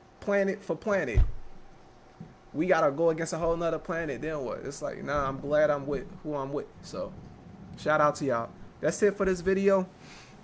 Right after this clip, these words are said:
Don't forget to like the video if you like the video. Comment, share, subscribe, turn on post notifications, D M me the link via X,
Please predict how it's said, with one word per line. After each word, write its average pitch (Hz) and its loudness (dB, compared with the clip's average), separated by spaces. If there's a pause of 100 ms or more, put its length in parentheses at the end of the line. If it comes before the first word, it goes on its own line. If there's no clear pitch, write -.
(1200)
Don't 139 -2
forget 170 -4
to 175 -4
like 165 -2
the 156 -6
video 165 -4
if 160 -6
you 165 -6
like 156 -2
the 147 -8
video. 170 -4
Comment, 156 -6
share, 156 -6
subscribe, 160 -6
turn 151 -6
on 147 -4
post 147 -6
notifications, 151 -8
D 147 -8
M 156 -4
me 151 -2
the 147 -4
link 143 -10
via 123 -6
X, - -4